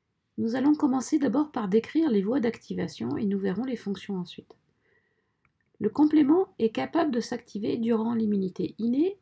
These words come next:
et aussi durant l'immunité spécifique. La voie classique nécessite la présence d'anticorps. La voie alterne,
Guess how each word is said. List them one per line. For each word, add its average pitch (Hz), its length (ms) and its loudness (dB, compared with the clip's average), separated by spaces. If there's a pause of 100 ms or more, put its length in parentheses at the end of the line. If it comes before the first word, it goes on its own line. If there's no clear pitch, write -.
et 269 160 -2
aussi 240 260 -6
durant 285 240 0
l'immunité 233 460 -2
spécifique. - 720 -12 (1200)
La 180 120 -4
voie 233 220 -2
classique 277 560 -6 (240)
nécessite 254 540 -4
la - 80 -4
présence 214 420 -4
d'anticorps. - 560 -10 (1080)
La 170 100 -4
voie 185 220 -4
alterne, 254 480 -2